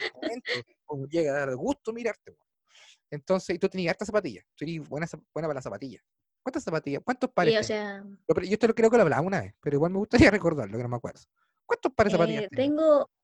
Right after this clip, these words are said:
Speaker 2: aproximadamente doce zapatillas.
Speaker 1: Doce zapatillas.
Speaker 2: Doce pares de zapatillas.
Speaker 1: Ah, veinticuatro zapatillas.
Speaker 2: Pares de zapatillas.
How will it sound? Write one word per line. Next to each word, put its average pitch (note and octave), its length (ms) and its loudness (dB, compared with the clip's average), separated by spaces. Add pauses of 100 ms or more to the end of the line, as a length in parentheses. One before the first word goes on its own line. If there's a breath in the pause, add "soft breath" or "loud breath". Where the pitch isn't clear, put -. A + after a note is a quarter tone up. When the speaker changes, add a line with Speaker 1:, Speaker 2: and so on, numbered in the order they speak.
(580)
Speaker 2:
aproximadamente C4 840 0
doce D4+ 280 -2
zapatillas. - 720 -6 (200)
Speaker 1:
Doce A#3 280 6
zapatillas. G#3+ 380 4
Speaker 2:
Doce D#4+ 80 0
pares D4 200 4
de D4 80 2
zapatillas. A#3+ 420 -6 (280)
Speaker 1:
Ah, C#3+ 480 -2
veinticuatro C3 420 -2
zapatillas. C#3+ 360 -2
Speaker 2:
Pares D3 180 -8
de - 160 -8
zapatillas. G3 420 -10